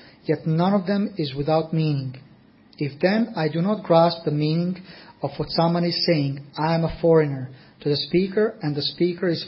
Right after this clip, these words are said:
foreigner to me. So it is with you, since you are eager for gifts of the Spirit, try to excel in those that build up church. For this reason, the one who speaks in a tongue should pray that the, that they may interpret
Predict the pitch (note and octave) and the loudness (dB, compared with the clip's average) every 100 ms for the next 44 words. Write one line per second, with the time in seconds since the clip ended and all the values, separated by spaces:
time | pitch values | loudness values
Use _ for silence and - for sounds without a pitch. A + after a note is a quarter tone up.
0 | - D#3 D#3 D3+ D3+ D3+ D3+ D3+ B2 - | -2 0 0 -4 -6 -4 -2 -4 -6 -12
1 | - - - - - - - - _ _ | -20 -20 -20 -20 -20 -20 -20 -20 _ _
2 | _ - - F3 E3+ A3+ G#3 G3 G#3+ G3+ | _ -8 4 4 6 6 6 2 0 2
3 | E3 C3+ - - D#3+ D3 - E3+ E3+ - | 2 0 -6 -8 -6 -4 0 0 0 0
4 | F#3 G#3 A#3 A3+ G#3 E3+ F#3 - - - | 0 2 2 2 -2 0 -2 -4 -8 -8
5 | - - - D3 D3 - - E3+ F#3 F3+ | -10 -14 -12 -6 -4 -2 2 4 4 -2
6 | - - E3+ F#3+ G3 A#3 - - F3 F#3 | -10 -4 -2 0 0 0 0 0 2 2
7 | - D3 D3+ D#3+ F#3+ F#3 C#3+ - D#3 D3+ | -2 -2 2 2 2 -2 -10 -4 -2 -2
8 | D#3+ - - - D3 C3 - - - _ | -4 -8 -18 -8 -8 -8 -12 -18 -20 _
9 | _ _ _ - D3 F3+ G3+ - F#3+ F#3+ | _ _ _ -12 -2 2 2 2 2 2
10 | F#3+ G3+ F3 C#3 E3 G#3 G#3+ A#3 - F#3 | 2 0 -2 -2 0 0 -2 -6 -6 -2
11 | F#3+ F#3+ - D3+ C#3+ D#3 D#3 E3+ D#3+ - | -2 -2 -6 -6 -6 -4 -2 -4 -8 -18
12 | - - D#3 - - E3+ F#3 G3 E3 D3+ | -18 -10 -10 -4 2 4 4 0 -2 -4
13 | D#3 C#3+ D#3+ - - D3 D#3+ D#3 - E3 | -6 -6 -6 -10 -4 2 2 0 -2 0
14 | F#3+ F#3 F3 E3+ E3 F3 F3+ G#3 G#3+ | 2 2 0 -4 -2 0 0 0 -4